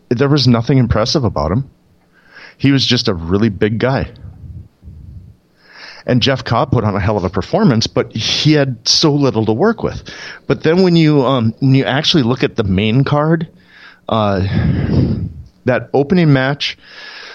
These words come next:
with Flip and, um, Marty taking on Mexablood, I thought was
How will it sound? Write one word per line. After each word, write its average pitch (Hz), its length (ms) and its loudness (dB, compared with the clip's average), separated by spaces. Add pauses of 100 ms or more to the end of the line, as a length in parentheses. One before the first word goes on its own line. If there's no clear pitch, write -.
(140)
with 113 200 0
Flip - 520 -2
and, 107 360 2
um, 90 440 2 (680)
Marty 120 460 2 (240)
taking 113 340 0
on 98 280 2
Mexablood, 110 680 -2 (640)
I 110 100 -2
thought 113 460 -2
was 95 300 -2